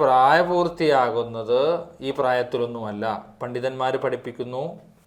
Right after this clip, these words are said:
ആൺകുട്ടിയാവട്ടെ പെൺകുട്ടിയാകട്ടെ, ഒരു കുട്ടി പ്രായപൂർത്തിയാകുന്നു, ബുലൂഗു സ്വബീ ബി ഇസ്തിക്മാലി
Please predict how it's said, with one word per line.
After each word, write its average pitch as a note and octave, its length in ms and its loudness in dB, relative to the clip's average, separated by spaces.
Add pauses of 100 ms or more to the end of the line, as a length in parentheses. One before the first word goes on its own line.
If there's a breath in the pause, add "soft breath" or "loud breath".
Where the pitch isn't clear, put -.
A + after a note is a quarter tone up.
(140)
ആൺകുട്ടിയാവട്ടെ D#3 1160 6
പെൺകുട്ടിയാകട്ടെ, A#2+ 960 -2 (240)
ഒരു G3 140 0 (100)
കുട്ടി C#3+ 320 -4
പ്രായപൂർത്തിയാകുന്നു, A#2+ 1040 0
ബുലൂഗു C#3+ 360 2 (120)
സ്വബീ C3+ 300 -2 (680)
ബി C3 100 -8 (120)
ഇസ്തിക്മാലി D3+ 800 -2